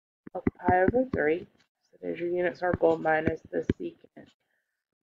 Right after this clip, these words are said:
of zero. So just to talk you through how I would think about this if I couldn't remember the values on my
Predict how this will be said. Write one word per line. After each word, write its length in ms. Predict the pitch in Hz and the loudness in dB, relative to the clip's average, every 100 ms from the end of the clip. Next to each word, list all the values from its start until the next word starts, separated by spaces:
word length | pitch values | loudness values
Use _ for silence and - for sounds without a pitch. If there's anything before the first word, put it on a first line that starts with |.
| _ _ | _ _
of 480 | 160 160 156 156 156 | -2 0 2 0 -2
zero. 440 | - 156 147 151 - | -6 -4 -2 0 -2
So 160 | - | -2
just 220 | 208 254 | 2 2
to 60 | 262 | 4
talk 300 | 285 277 269 | 6 6 6
you 100 | 247 | 2
through 260 | - 226 214 | 4 6 8
how 160 | 196 | 6
I 100 | 185 | 6
would 160 | 180 175 | 6 2
think 160 | 190 | -4
about 200 | 180 180 | 2 2
this 180 | 180 175 | 2 -4
if 120 | 175 | -2
I 60 | 170 | -2
couldn't 300 | 165 196 - | -2 -4 -6
remember 380 | 165 165 165 165 | -6 -4 -2 -2
the 100 | 156 | 0
values 540 | 160 156 160 170 160 | 0 2 0 -6 -8
on 220 | 156 156 | -8 -10
my 240 | 156 151 | -8 -10